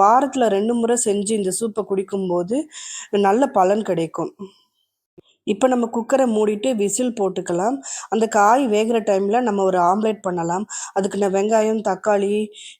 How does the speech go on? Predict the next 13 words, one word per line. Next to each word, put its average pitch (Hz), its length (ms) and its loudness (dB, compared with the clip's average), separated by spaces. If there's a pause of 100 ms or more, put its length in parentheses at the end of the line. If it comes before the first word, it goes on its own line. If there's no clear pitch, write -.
அ, 196 160 0
பச்சை 196 300 -4
மிளகாய் 202 280 2
இதெல்லாம் 190 240 0
ரெடி 185 240 0
பண்ணி 190 220 -2
வச்சிருக்கிறேன். 180 540 -2
அதை, 185 280 0 (240)
அதை 220 200 2
ஒரு 226 200 2
பவுல்ல 220 480 4
போட்டு 208 540 0
நல்லா 196 320 2